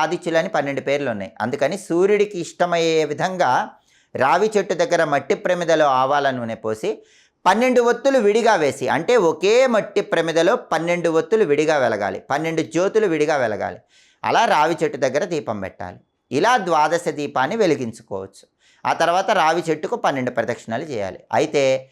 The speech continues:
దేవాలయంలో కానీ ఎక్కడైనా సరే రావి చెట్టు దగ్గరకు వెళ్ళలేని వాళ్ళు ఏం చేయాలి? వెళ్ళలేని వాళ్ళు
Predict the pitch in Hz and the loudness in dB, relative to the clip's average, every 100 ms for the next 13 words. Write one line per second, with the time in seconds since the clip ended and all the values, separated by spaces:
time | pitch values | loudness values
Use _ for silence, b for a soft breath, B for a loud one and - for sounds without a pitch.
0 | b b b 135 156 170 165 165 160 156 | b b b 0 4 4 4 2 2 0
1 | 151 147 147 151 139 160 165 165 156 151 | 2 2 0 -2 -2 0 0 0 0 0
2 | 151 135 143 175 185 180 175 170 170 165 | 2 2 2 0 -4 -6 -2 -2 -2 -4
3 | 151 139 160 175 185 175 165 165 160 156 | 0 2 2 2 -2 -2 -2 -2 -6 -8
4 | 151 147 156 _ _ _ _ _ _ _ | -6 -8 -12 _ _ _ _ _ _ _
5 | _ 107 117 175 233 226 220 185 170 | _ 0 2 4 4 2 2 0 0